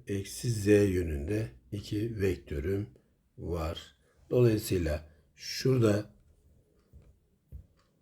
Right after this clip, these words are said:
onun rengini değişik yapalım. İnceltelim hatta iyicene. Şöyle bir paralel kenar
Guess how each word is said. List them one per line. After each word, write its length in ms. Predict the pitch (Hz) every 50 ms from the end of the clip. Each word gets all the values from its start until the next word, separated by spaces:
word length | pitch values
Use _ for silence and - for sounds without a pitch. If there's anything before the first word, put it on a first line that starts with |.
| _ _ _ - - - _ _ _ _ - -
onun 440 | 104 101 101 101 101 101 98 - - - -
rengini 680 | 104 104 101 98 95 95 87 82 87 85 82 82 80 - - _ _ - _ _ _ _ _ _ _ _ _ _ - -
değişik 400 | 104 95 - - - - - -
yapalım. 520 | - 78 - 73 73 82 107 113 139 - - - _ _ _ _ _ _ - - - _ _ _ _ _ _ _ _ _ _ _ _ _ _ _ _ _ _ _ _ _ _ - - _ _ _ _ _ _ _ _ _ _ _ _ _ _ _ _ _ _ _ _ _ _ _ _ _ _ _ _ _ _ _ _ _ _ _ _ _ _ _ _ _
İnceltelim 760 | - 104 95 87 76 - 76 71 71 - - - 80 - - 71
hatta 380 | 71 73 - _ - - 76
iyicene. 500 | 78 78 78 - - - - - 143 143 127 - - _ _ _ _ _ _ _ _ _
Şöyle 760 | _ - - - - - - - - 180 143 135 107 98 90
bir 280 | 90 101 113 123 127 - - - _ _ _ _ _ _ _ _ _ _ - _ _ _ _ _ _ _ - - -
paralel 480 | 117 113 107 104 101 98 101 98 95
kenar 440 | 95 - 101 85 80 80 73 69 -